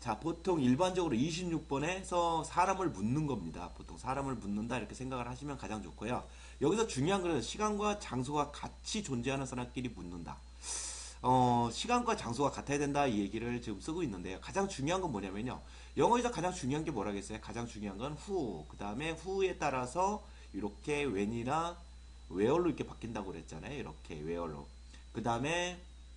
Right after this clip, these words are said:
다시 what, 자기들이 다루고 있는 what을 이렇게 발전을 시켜나갑니다. 이렇게 발전시켜 나가는데 여기서 중요한 건 뭐냐면 시간대가 같아야 되고 공간대가 같아야 된다고 보-, 보는 겁니다. 아니면 시간대가 묶여있고 또 다른 지점에 떨어져 있다면이라는 전제 조건도 가질 수 있어요.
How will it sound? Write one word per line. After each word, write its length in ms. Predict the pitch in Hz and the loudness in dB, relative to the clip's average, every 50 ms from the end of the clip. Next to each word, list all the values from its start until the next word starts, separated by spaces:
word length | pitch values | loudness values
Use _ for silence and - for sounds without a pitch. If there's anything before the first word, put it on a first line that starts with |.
| - - - - - - - - - - - - - - - - - - - - | -16 -16 -16 -16 -16 -18 -16 -16 -16 -16 -14 -14 -14 -14 -14 -18 -18 -18 -16 -12
다시 260 | - - 107 104 - 143 | -6 -4 -4 0 0 0
what, 320 | 117 - - 92 95 - - - - - - - | 2 4 4 4 4 2 -2 -12 -16 -16 -14 -10
자기들이 440 | - - 127 123 139 156 156 156 151 | -4 -2 0 2 2 2 2 2 2
다루고 300 | - - 107 113 113 120 | 0 0 0 2 4 2
있는 180 | 120 123 131 127 | 2 2 0 -2
what을 320 | 107 78 87 98 - 123 | 0 -2 -4 -2 -2 -2
이렇게 260 | 117 107 - 107 - | -2 -2 -4 -4 -6
발전을 440 | - - - 101 101 - 139 127 113 | -6 -8 -8 -6 -2 0 0 0 0
시켜나갑니다. 580 | 104 - - 104 90 85 80 78 78 78 78 110 | 0 -4 -8 -8 -8 -8 -8 -8 -8 -8 -6 -6
이렇게 460 | 95 78 71 - - - - 73 71 - - - - - - - - - | -6 -8 -8 -12 -14 -16 -16 -16 -16 -16 -16 -16 -18 -18 -16 -18 -10 -2
발전시켜 460 | - 135 139 - 202 196 202 - 202 | -2 0 2 2 2 2 2 0 0
나가는데 400 | 196 185 165 147 139 131 143 147 | 0 2 2 2 0 0 2 2
여기서 280 | 123 101 120 135 175 160 | 4 4 4 2 0 -2
중요한 380 | - - - 151 170 202 208 190 | -2 -2 0 2 4 4 4 2
건 140 | 165 123 | 0 -2
뭐냐면 440 | 98 90 87 85 85 98 131 - - - | -2 -2 -4 -6 -4 -4 -4 -6 -6 -8
시간대가 580 | - - - 226 220 269 262 247 - 254 233 214 | -6 -6 -2 2 4 2 4 6 4 4 4 4
같아야 300 | 160 107 - - 110 95 | 2 0 0 -2 -4 -4
되고 200 | 104 104 - - | -4 -6 -8 -8
공간대가 480 | - - 113 113 127 131 123 - 110 104 | -8 -4 -2 0 0 0 0 -2 -4 -6
같아야 320 | - - - - 147 165 | -6 -10 -4 2 4 4
된다고 260 | 151 135 123 113 107 95 | 4 4 2 -2 -4 -6
보-, 260 | - 92 87 87 82 - - | -6 -10 -10 -10 -10 -10 -6
보는 180 | - 110 107 104 | -2 -2 0 0
겁니다. 340 | 98 87 78 73 69 71 67 - - - - - - - - | -2 -4 -6 -8 -10 -12 -12 -12 -12 -12 -10 -10 -10 -8 -2
아니면 340 | - 131 175 233 240 226 220 | 2 4 4 4 6 4 4
시간대가 460 | 202 208 254 240 247 247 240 233 226 | 4 4 4 4 4 4 4 2 2
묶여있고 520 | 214 135 120 120 - 147 139 131 - 180 - | 2 2 0 2 4 4 4 4 2 -2 0
또 200 | - 254 254 - | 0 0 0 4
다른 260 | - 220 233 240 240 | 4 4 4 4 2
지점에 360 | 202 190 175 180 170 175 170 - | 0 0 0 0 0 0 0 0
떨어져 340 | - 220 233 262 247 233 | 2 4 4 4 6 6
있다면이라는 960 | 190 135 - - 120 107 104 123 143 156 147 143 135 120 120 113 113 107 104 101 | 6 4 4 2 0 0 2 2 2 2 2 2 0 0 0 -2 -2 -2 -4 -4
전제 260 | 101 101 101 110 117 | -4 -2 -2 -2 -2
조건도 360 | 113 - - 98 101 104 - | -2 -2 -4 -4 -4 -6 -8
가질 260 | - - 87 85 101 | -8 -10 -8 -8 -8
수 100 | 92 - | -8 -8
있어요. 240 | - - - - 73 | -8 -8 -8 -10 -12